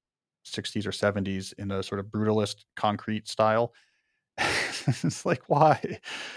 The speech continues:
Uh, but they do have a beautiful old library in the main castle on the campus that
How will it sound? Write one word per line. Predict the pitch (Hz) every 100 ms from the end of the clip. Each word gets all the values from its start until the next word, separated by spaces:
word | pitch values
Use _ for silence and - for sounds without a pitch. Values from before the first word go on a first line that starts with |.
| - -
Uh, | 135 117
but | 120 120
they | 131
do | 139 156
have | 147 127
a | 120
beautiful | 110 127 127 127
old | 117 117 117 110 107 110
library | 110 110 110 107 104 104
in |
the | 104
main | 107 107
castle | 104 - 107 104 113 104
on | 101
the | 98
campus | - 95 92 98 -
that | 104